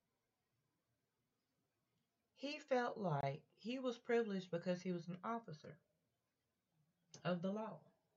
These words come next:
No, nobody is above the law. So now he has no choice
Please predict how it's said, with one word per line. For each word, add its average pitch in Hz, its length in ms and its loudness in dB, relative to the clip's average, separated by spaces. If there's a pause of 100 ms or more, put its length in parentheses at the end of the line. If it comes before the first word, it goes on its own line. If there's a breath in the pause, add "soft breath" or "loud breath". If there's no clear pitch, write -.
(600)
No, 208 320 -2 (280 loud breath)
nobody 233 500 4
is 220 260 0
above 190 340 2
the 185 80 -2
law. 190 380 -2 (960)
So 202 240 4
now 240 320 4
he 269 240 -2
has 311 580 -4 (260)
no 233 280 2
choice 262 500 -4